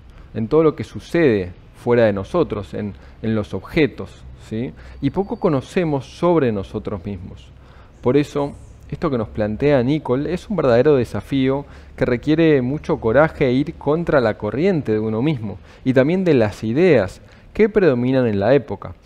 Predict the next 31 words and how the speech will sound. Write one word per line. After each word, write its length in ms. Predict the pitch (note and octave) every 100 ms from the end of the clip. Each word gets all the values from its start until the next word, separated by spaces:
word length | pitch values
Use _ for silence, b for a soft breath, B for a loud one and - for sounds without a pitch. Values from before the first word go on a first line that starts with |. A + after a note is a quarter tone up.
| B -
en 100 | D3
la 80 | C#3
que 80 |
se 120 | B2+ A#2+
nos 120 | A2+
repite 380 | A2+ E3 D#3+ D#3+
constantemente 760 | G#2+ - D3 C#3+ C#3+ F3+ F3
que 120 | C3
tenemos 360 | A#2 C3 D#3 C#3+
que 500 | - C3+ D3+ - _ _ -
hacer 420 | G#2+ C#3+ C#3+ -
cambios 460 | C#3+ D#3+ D3+ C#3 A#2+
en 120 | G2+
lo 60 |
externo, 640 | G2 - - C3+ F2+ F2+ F2
como 180 | - G2+
ya 140 | G2+ C3
mencionamos, 640 | B2 A#2 D3+ C#3+ G2 -
cambiar 360 | - G2+ A2 B2
de 200 | A#2 G2+ B B
trabajo, 640 | - G#2+ B2+ E3 - D3+ C3
o 100 | -
cambiar 380 | G#2 G#2 G#2+
de 140 | G2 G2
casa, 560 | D3 D#3+ - C3+ C3 - B B B
o 120 | -
cambiar 400 | - G2+ G#2 G#2
de 100 | G#2
país, 440 | G2+ A#2+ C#3+ C#3 B2
en 120 | A#2+
síntesis, 640 | F#3+ G3 F3 - F#3+ -